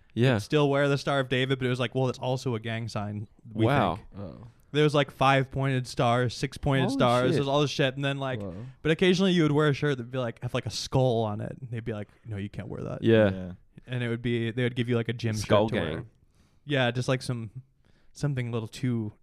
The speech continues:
Speaker 2: too
Speaker 1: Yeah.
Speaker 2: rough.
Speaker 1: Yeah.
Speaker 2: Or a shirt that said, had the F word on it. <laughs>
Speaker 1: Yeah, none of that.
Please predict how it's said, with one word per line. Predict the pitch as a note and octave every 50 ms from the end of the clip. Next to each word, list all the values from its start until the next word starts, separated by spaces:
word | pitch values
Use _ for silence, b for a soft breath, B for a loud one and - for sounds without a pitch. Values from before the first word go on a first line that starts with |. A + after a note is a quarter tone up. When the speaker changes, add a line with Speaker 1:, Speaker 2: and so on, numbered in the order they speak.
| - -
Speaker 2:
too | - - C3
Speaker 1:
Yeah. | G2+
Speaker 2:
rough. | G2 G2+ G2 - - - - - - - - _
Speaker 1:
Yeah. | - G#2 G#2+ G2+
Speaker 2:
Or | G2 C3+
a |
shirt | B2+ - D3 C#3
that | C3+ B2
said, | - C3+ B2 -
had | B2 B2+ A#2
the | A#2+ A2 G#2+
F | A2 - - -
word | F2 E2+ E2+
on | F2 D#2 E2+
it. | G2 C#2+ - - - _ _ _
<laughs> | - - - B3 F#3+ -
Speaker 1:
Yeah, | - A2+ G#2+
none | G2+ G#2+ G#2+ G#2
of | G2+ G2
that. | F#2 E2+ D2+ -